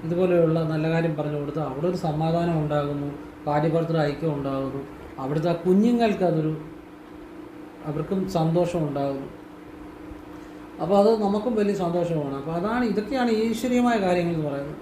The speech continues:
അല്ലാതെ എൻ്റെ പുറകെ നടക്കാനോ അല്ലെങ്കിൽ എന്നെ ഗുരുവായിട്ട് കാണാനോ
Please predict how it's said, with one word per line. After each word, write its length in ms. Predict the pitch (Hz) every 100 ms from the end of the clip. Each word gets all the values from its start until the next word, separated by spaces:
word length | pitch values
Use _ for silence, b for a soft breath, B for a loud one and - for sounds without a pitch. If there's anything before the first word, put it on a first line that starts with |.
| - - - - - - 160
അല്ലാതെ 500 | 170 226 240 220 214 202 202
എൻ്റെ 140 | 202
പുറകെ 260 | 208 196 190
നടക്കാനോ 640 | 180 170 - 160 147 - - - - - -
അല്ലെങ്കിൽ 280 | 147 156 170
എന്നെ 460 | 165 170 190 185 - - - -
ഗുരുവായിട്ട് 500 | 160 160 175 175 170
കാണാനോ 520 | 165 151 143 139 135